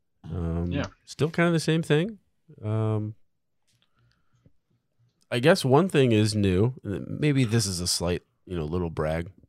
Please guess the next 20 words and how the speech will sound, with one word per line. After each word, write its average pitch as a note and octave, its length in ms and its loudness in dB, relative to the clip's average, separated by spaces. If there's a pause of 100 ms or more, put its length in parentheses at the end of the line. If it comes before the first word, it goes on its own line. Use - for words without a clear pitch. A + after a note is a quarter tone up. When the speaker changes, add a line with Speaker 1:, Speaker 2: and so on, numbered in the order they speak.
(140)
Speaker 1:
Um, E2+ 480 -6 (1080)
I B2+ 80 -8
guess F3 240 -4
it's - 160 -4
not A2 180 -2
true. E2+ 400 -4 (280)
We G2+ 180 0
are G#2 180 2
in G2+ 60 2
the F#2 80 -2
championship E2 640 -4
on D2+ 160 -6
Wednesday D2 360 -8
night. C#2+ 320 -12
I - 40 -6
was G#2 100 -4
gonna C#3 120 2
say C3 160 4
we, A#2+ 100 6
like, A2 200 4